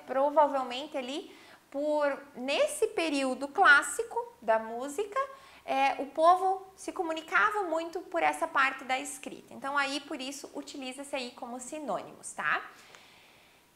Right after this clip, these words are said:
Então, vou falar sobre os festivais de música erudita pelo Brasil. Nós temos vários encontros, vários festivais que reúnem aí músicos de todo o Brasil, de fora do Brasil, e tem esse intuito de,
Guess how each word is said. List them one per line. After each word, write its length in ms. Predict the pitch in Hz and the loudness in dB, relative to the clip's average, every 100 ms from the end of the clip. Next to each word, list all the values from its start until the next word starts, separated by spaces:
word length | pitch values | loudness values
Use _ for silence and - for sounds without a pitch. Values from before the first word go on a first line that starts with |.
| _ 554 | _ 0
Então, 380 | 622 - 170 - - - - | 2 6 6 6 -8 -14 -12
vou 260 | 330 440 - | 2 4 4
falar 500 | - 285 262 269 262 | 4 4 4 2 0
sobre 320 | - 294 311 | -6 -6 -8
os 180 | 320 - | -8 -12
festivais 1200 | - 427 554 - - 392 294 285 339 330 262 262 | -6 2 2 2 -4 -4 0 2 2 0 -6 -6
de 80 | |
música 420 | 277 269 269 - 277 | -6 -6 -8 -6 -6
erudita 440 | 254 226 240 294 | -6 -8 -6 -6
pelo 420 | 294 - 277 277 | -6 -4 -2 0
Brasil. 420 | 269 311 247 190 - - | 0 0 -2 -8 -10 -6
Nós 260 | 277 294 - | -4 -4 -6
temos 380 | 320 285 262 | -8 -8 -10
vários 560 | 214 214 262 381 392 277 | -8 0 2 2 -2 -6
encontros, 600 | 269 - 214 233 - 220 | -10 -4 -2 -2 -10 -4
vários 320 | 226 240 262 | -4 -4 -8
festivais 640 | - 330 - 311 240 220 262 - - - - | -6 -6 -6 -6 -4 -4 -6 -14 -20 -20 -16
que 100 | - | -10
reúnem 640 | 330 359 330 277 311 302 254 | -4 2 2 2 -4 -6 -6
aí 380 | 240 277 311 - - 240 | -4 -6 -10 -18 -20 -10
músicos 640 | 262 320 339 247 247 208 | -4 -2 -2 -6 -8 -12
de 80 | 202 | -10
todo 260 | - 226 214 | -4 -4 -4
o 40 | |
Brasil, 640 | 180 175 185 208 254 269 | -4 -6 -6 -6 -4 -4
de 120 | - | -6
fora 440 | 202 - 247 269 302 | -12 2 6 6 4
do 100 | 240 | -4
Brasil, 560 | 214 214 208 233 285 294 - - | -8 -8 -8 -8 -8 -12 -20 -18
e 60 | 254 | -10
tem 240 | 311 320 | -8 -6
esse 180 | 330 320 | -8 -8
intuito 440 | 294 302 320 311 | -8 -8 -8 -8
de, 360 | 254 262 233 | -8 -6 -6